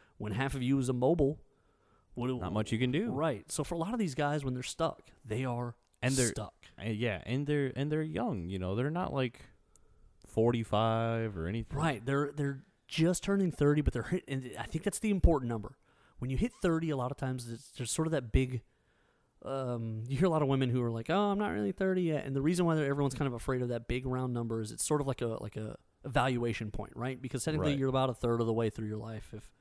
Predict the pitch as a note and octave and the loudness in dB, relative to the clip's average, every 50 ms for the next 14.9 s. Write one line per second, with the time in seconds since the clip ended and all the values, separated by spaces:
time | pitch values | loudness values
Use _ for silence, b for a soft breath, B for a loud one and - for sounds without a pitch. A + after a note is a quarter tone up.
0 | _ _ - A#2 - B2+ A#2+ G#2 F#2 F2+ - - A#2 A#2 - b b b b b | _ _ -8 -4 -2 -2 -2 -2 -4 -6 -10 -12 -14 -14 -16 b b b b b
1 | b b b b b b C#3+ C#3+ C#3+ C#3 C#3 C3+ - C#3 C3+ C3 B2+ B2 B2+ C3 | b b b b b b 0 2 4 4 4 2 2 0 0 2 0 0 0 0
2 | C3 B2+ B2+ B2 B2+ A#2+ A#2+ A#2+ A#2+ A#2 A#2 A#2 A#2 - - - C#3+ C3+ C3+ D#3 | 0 -2 -2 0 2 2 2 2 2 0 0 0 -2 -2 2 6 8 10 10 10
3 | B2+ C#3+ C3+ B2 B2 - - D3+ C#3 C#3 - - D3+ D3 D3 C#3 C#3 C#3 - - | 8 8 8 8 6 6 6 4 4 4 2 2 2 4 8 8 8 8 8 10
4 | D3 D3 D3+ C#3 - D#3+ D#3 D#3+ D#3 C#3+ A2+ G#2+ C3 - E3 F3 - - C3+ G#2+ | 10 10 10 8 6 4 4 4 2 0 2 2 2 2 2 -4 -4 -2 0 0
5 | A2+ B2 - B B B B - A#2 - D3+ C#3 D3 D3 C#3+ D3+ D3+ D3+ D#3 D#3 | 0 0 -2 B B B B -4 -2 0 2 4 6 10 10 10 8 8 4 4
6 | D3+ F3+ G3 E3+ C3+ C3 C#3 C3 - - D#3+ E3 E3+ D3+ D#3+ F3+ F3 D3 C3+ B2+ | 6 6 8 8 8 6 6 4 2 2 4 4 4 4 2 0 0 0 0 0
7 | A#2+ C3+ E3+ G3 G3+ - - F#3 F3+ D#3 C#3 C3 B2+ B2+ B2+ B2 B2 B2 D#3 F3 | 2 4 6 6 8 8 8 6 6 8 6 4 4 2 2 0 0 0 2 4
8 | D3+ C3+ B2 - G3+ G#3 G#3 G3+ - A3+ G#3+ F#3+ E3 D3+ - D#3+ D3 D3+ D#3 D3+ | 4 4 4 2 2 2 2 2 2 0 0 2 2 2 4 4 4 4 4 4
9 | D3 C#3 C3+ - C3+ B2 A#2+ A#2 C3+ D3+ - - C#3 C#3 - A#2+ B2 C3+ E3 F3+ | 4 2 2 2 0 -2 -2 0 -2 -4 -4 -4 -6 -6 -4 -4 -2 -2 0 0
10 | A#3+ D4 D4 - - b b b b b b b b _ _ - - A2+ A#2 C3 | 0 0 0 0 -2 b b b b b b b b _ _ -14 -6 -2 0 2
11 | D3 F3+ A#3 C#4 D4+ C#4 A#2+ - - b b b b b b b b b b b | 2 2 2 2 0 -2 -4 -6 -10 b b b b b b b b b b b
12 | b b D#3 E3 E3+ E3+ E3+ E3 D#3 - F#3 G3+ B3+ C4+ - A#3 E3 C#3 C#3 D3+ | b b 4 6 6 6 6 4 4 2 0 0 0 0 0 0 2 2 2 2
13 | - B2+ A#2 A#2 A#2+ A#2+ A2+ - - C#3 B2+ C3 B2+ - B2 A#2+ A#2+ A#2+ A#2+ A#2 | 0 0 -2 0 0 0 -2 0 0 0 0 0 0 0 0 2 2 0 0 0
14 | A2+ A2 A#2 C3 E3+ D3 A#2 G#2 G#2+ A2 A2 G2+ G2+ - C3 C3 - | -2 0 0 0 2 2 0 -2 -2 -2 -4 -2 -2 -2 -2 -4 -4